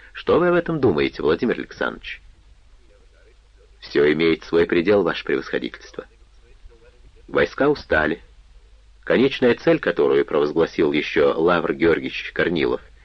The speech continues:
нереальна. Финал очевиден. Я не считаю, что имеет место непонимание. Я убеждён, что наступило равнодушие, а это клиническая смерть.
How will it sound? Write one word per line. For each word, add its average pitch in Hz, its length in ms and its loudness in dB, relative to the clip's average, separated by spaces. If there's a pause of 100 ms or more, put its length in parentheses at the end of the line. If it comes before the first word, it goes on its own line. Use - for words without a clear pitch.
нереальна. 69 640 0 (420)
Финал 76 340 -2
очевиден. 120 520 -2 (720)
Я 107 340 2
не 113 140 2
считаю, 117 420 0
что 67 300 0
имеет 73 340 0
место 82 320 -2
непонимание. 85 720 -2 (300)
Я 69 220 0
убеждён, 78 480 0
что 98 200 -2
наступило 98 520 2
равнодушие, 104 720 -2 (260)
а 67 160 0
это 107 440 -2 (300)
клиническая 95 680 -4
смерть. - 580 -10